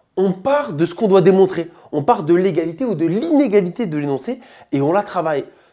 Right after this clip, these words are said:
Sauf que depuis la seconde, en théorie, ton prof ou ta prof te tape sur les mains si tu pars de ce que tu vas démontrer. Moi-même, en seconde, ça m'est arrivé avec la fameuse Madame Drapier, que j'ai eu seconde et terminale. J'avais écrit ce que je vais démontrer, j'avais eu tout bon. J'ai dit, alors, je dis, Madame, j'ai tout bon, pourquoi j'ai zéro ?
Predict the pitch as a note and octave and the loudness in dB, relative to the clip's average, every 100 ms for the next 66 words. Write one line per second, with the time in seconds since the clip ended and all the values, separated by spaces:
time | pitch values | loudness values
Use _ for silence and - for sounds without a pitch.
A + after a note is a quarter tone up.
0 | _ - C#3+ F3 D3 C#3 E3 D3 G#3 F3 | _ -12 -8 -6 -8 -2 -2 0 0 -2
1 | - D3+ D3+ A3 - _ E3 - F#3+ F#3+ | -2 -4 -4 -8 -10 _ -6 -4 -6 -2
2 | F3+ D3 G#3 - E3+ B3+ B3+ - F3+ F#3 | -2 -2 -6 -8 0 0 0 -2 2 4
3 | C4 - - - - B3 C4 - G#3+ - | 2 -4 -20 -12 -6 -2 -2 -2 -4 2
4 | C4+ G#3+ - - F#3+ F3+ F3 E3 D#3 D3 | 2 2 -4 -8 0 2 2 0 -4 -8
5 | _ - C#3 F3+ F3 C#3 F3 F#3 D3+ C#3+ | _ 0 4 4 2 2 0 -2 2 2
6 | C#3 B2 - A2 B2 A2+ B2+ C#3 C#3 B2 | 4 -2 -4 -4 -2 0 0 0 2 0
7 | A#2 B2 B2 A2+ G#2+ A#2+ D3+ E3+ D#3+ C#3+ | 2 -4 -4 -10 -6 -6 -4 -2 -2 -2
8 | B2 C3 A2+ - - - B2 C3 C#3 A3+ | -4 -4 -8 -12 -20 -4 0 2 2 -2
9 | A3+ C#3 B2+ B2 A2+ G#2 - F4 - - | -2 -4 -2 -2 -2 -4 -4 -4 -8 -4
10 | B2+ C#3+ C#3 B2+ A3+ - - - A2+ G#3 | -2 0 -4 -2 -2 -2 -18 -6 -2 -2
11 | D#3 F3 A3+ C4 F3+ D#3 F3+ A3+ C4 - | -2 -6 -4 -6 -6 -10 -10 -10 -12 -8
12 | F3+ F3+ G3+ | -4 0 0